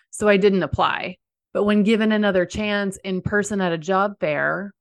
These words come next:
I grounded myself in my values of development and remembered that, in fact, I love learning and then I can figure most things out. So I put my resume in the box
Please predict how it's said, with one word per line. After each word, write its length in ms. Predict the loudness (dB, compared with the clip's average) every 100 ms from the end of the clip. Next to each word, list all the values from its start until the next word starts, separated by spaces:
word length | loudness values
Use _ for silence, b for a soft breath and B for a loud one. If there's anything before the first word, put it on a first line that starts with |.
| _ -6
I 100 | -2
grounded 400 | 0 2 2 0
myself 440 | 0 0 0 0
in 100 | 0
my 160 | -2 0
values 760 | 0 -2 -2 -6 -6 -8 -12 _ _ _
of 160 | -12 -4
development 720 | -2 0 -2 -4 -4 -4 -4 -4
and 120 | -2
remembered 560 | 0 2 0 2 0
that, 180 | 0 -4 -4
in 200 | -6 -4
fact, 540 | -4 -4 -6 -10 -18 -20 _ _ _
I 140 | -2 0
love 260 | 0 0
learning 540 | 0 -2 -2 -2 -4 -4
and 120 | -4
then 140 | -4 -4
I 160 | -6
can 260 | -4 -4 -4
figure 400 | 0 -2 0 -2
most 320 | 0 -2 -4
things 320 | -8 -6 -2
out. 380 | -2 0 -2 -4
So 480 | -4 0 4 4 2 b b -10
I 140 | -8
put 340 | -6 -4 -4
my 160 | -2 0
resume 600 | 2 2 0 -2 -2 -2
in 160 | -4 -4
the 80 | -2
box 560 | 0 0 -4 -8 -20